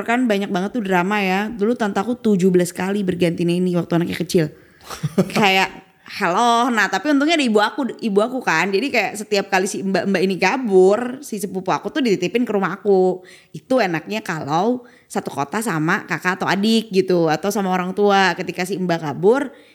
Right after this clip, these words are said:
Speaker 1: ya udah, sementara sampai dapat mbak baru, titip aja nih sama, eh, keluarga
Speaker 2: Nah, itu
Speaker 1: laki-laki kita.
Speaker 2: artinya berarti si neni itu ada supervisornya ya.
Speaker 1: Betul.
Speaker 2: Kalau misalnya nggak ada supervisornya, nggak ada pengawas, neni bisa berbuat yang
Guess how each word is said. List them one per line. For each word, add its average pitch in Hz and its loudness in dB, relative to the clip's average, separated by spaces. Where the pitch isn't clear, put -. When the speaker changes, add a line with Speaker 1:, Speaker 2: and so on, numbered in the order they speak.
Speaker 1:
ya 156 -8
udah, 196 4
sementara 175 -4
sampai 180 -4
dapat 160 -6
mbak 147 -2
baru, 180 2
titip - -6
aja 180 0
nih 226 4
sama, 170 2
eh, 156 -2
keluarga 170 2
Speaker 2:
Nah, 185 2
itu 208 4
Speaker 1:
laki-laki 208 -2
kita. 403 2
Speaker 2:
artinya 247 2
berarti 202 0
si - -4
neni 202 0
itu 240 0
ada 170 4
supervisornya 143 -2
ya. 110 -2
Speaker 1:
Betul. 202 2
Speaker 2:
Kalau 175 0
misalnya 202 -2
nggak 175 4
ada - 2
supervisornya, 170 -2
nggak 147 2
ada 120 -4
pengawas, 156 0
neni 135 -2
bisa 156 -4
berbuat 131 0
yang 120 -4